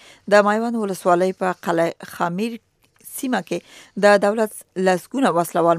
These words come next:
مخالفین راغونډ شوي وو چې هوایي حمله ورباندې وشوه. اخوا د هلمند په مارجې ولسوالۍ کې بیا د پولیسو یو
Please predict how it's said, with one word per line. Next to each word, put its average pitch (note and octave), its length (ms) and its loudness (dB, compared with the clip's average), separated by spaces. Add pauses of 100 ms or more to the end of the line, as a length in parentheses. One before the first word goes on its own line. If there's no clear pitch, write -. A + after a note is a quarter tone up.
مخالفین E3 400 -6
راغونډ E3 320 -2
شوي G#3 160 -6
وو G3+ 140 -4
چې F#3+ 320 -4
هوایي E3 320 0
حمله D#3+ 240 -2
ورباندې F#3 400 -4
وشوه. - 280 -10 (560)
اخوا G3 200 2
د F#3+ 200 2
هلمند F#3 320 -2
په F3 160 2
مارجې E3+ 280 0
ولسوالۍ F3 500 0
کې F3+ 140 -6
بیا F3+ 100 2
د E3 160 -6
پولیسو F3+ 300 -4
یو F3 220 2